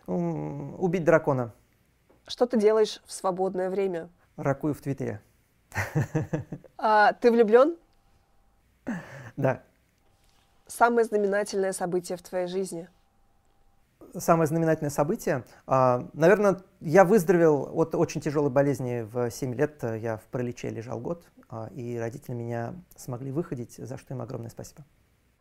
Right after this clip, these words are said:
Speaker 2: А паралич после чего был? Какая б-, что за болезнь была?
Speaker 1: А, у меня была при-, да, там с-, на самом деле очень неприятная история. Одна из причин, почему я в школу не ходил. А, мне в шесть лет, э, перед тем, как я должен был пойти в школу, сделали прививку от краснухи, и это никак не связано с моей позицией по паспортам вакцинирования. Я с тех пор делал много прививок.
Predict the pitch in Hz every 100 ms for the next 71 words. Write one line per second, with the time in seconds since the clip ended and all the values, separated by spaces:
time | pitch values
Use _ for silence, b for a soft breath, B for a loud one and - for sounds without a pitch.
0 | _ - 185 190 190 185 196 185 180 196
1 | 180 180 185 - 180 185 208 - 185 196
2 | 185 196 185 180 127 143 160 160 165 160
3 | 165 160 160 160 143 160 135 135 - -
4 | - 139 139 147 139 - 135 127 123 131
5 | 139 139 135 - 202 175 123 123 127 131
6 | - 117 - 135 - 185 175 135 131 123
7 | B B - 135 131 127 123 123 135 135
8 | - 147 147 143 135 - 120 135 127 -
9 | 135 120 120 190 147 117 110 117 104 104
10 | - 123 113 131 120 - - 131 - 127
11 | - 127 - 214 247 120 131 127 143 147
12 | 165 135 120 143 123 113 - 123 - 139
13 | 131 - 117 - 131 - 131 143 123 -
14 | 143 185 208 143 117 - - 117 117 117
15 | 127 123 131 139 202 233